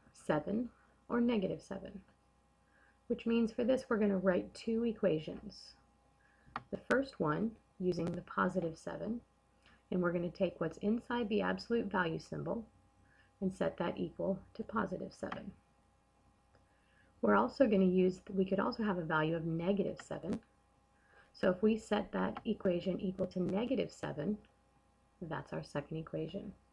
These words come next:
So our two solutions would be eleven and negative three. Let's try another one. This time the absolute value of X plus three is equal to twelve,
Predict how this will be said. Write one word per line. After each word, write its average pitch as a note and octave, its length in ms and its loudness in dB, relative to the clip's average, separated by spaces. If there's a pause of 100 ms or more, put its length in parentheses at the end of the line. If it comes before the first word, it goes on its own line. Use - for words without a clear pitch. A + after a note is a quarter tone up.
(640)
So - 140 -2
our D#3+ 140 0
two B3 200 -4
solutions G3 720 0 (280)
would D#3+ 120 -6
be D#3+ 120 0
eleven D#3 580 -2 (1500)
and G3+ 140 6
negative D#3 380 2
three. D#3 360 -8 (1700)
Let's C4+ 200 -4
try G3+ 160 2
another F3+ 300 -2
one. G3 200 -8 (1700)
This C4+ 180 4
time G3+ 340 4
the G3 120 6
absolute E3+ 440 -2
value E3+ 360 0
of E3+ 160 -4
X F#3 260 -8 (100)
plus A#3 320 -2
three E3+ 240 0
is E3 140 0
equal - 260 -6
to F3 100 -2
twelve, - 420 -6